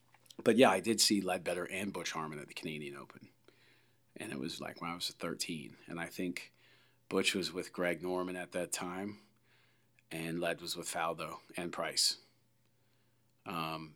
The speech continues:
so I was already super into golf pros, and obviously I had read, you know, growing up, I was, like, big into Chuck Cook. I still love Chuck Cook. Butch, Led, um, John Elliott, Davis Love,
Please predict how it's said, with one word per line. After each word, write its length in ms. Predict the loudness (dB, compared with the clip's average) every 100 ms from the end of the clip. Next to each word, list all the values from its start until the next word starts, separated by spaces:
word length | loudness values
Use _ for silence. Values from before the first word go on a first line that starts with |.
| _
so 240 | 4 6 8
I 140 | 6
was 160 | 8 12
already 260 | 12 12
super 380 | 10 10 8 4
into 200 | 0 -2
golf 280 | -2 -2 -4
pros, 320 | -4 -2 -2
and 80 | -4
obviously 460 | -4 -4 0 0 2
I 80 | 0
had 180 | -2
read, 280 | -2 -2 -4 -8
you 120 | -4 -4
know, 140 | -4
growing 280 | -2 -2 -2
up, 200 | -4 -2
I 160 | 0 0
was, 120 | -2
like, 220 | -6 -4
big 200 | -6 -4
into 200 | -6 -8
Chuck 300 | -4 -4 -4
Cook. 260 | -4 -4 -4
I 100 | -4
still 260 | -4 -4 -4
love 200 | -6 -4
Chuck 280 | -6 -6
Cook. 280 | -8 -10 -12 -18 -20 -20 -20 -20 -20 -20 -20 _
Butch, 480 | 2 2 4 4 2 -4 _ -6
Led, 400 | -2 0 0 -4 -10 -20 -20 _ _ _ -20 -20 _ _ _ _ _ _ _
um, 380 | -18 -18 -18 -20 -20 -20 _ _ -6
John 300 | 0 0 0
Elliott, 520 | 0 0 0 -4 -6
Davis 400 | -4 -4 0 -2
Love, 640 | 0 -2 -2 -4 -8 -8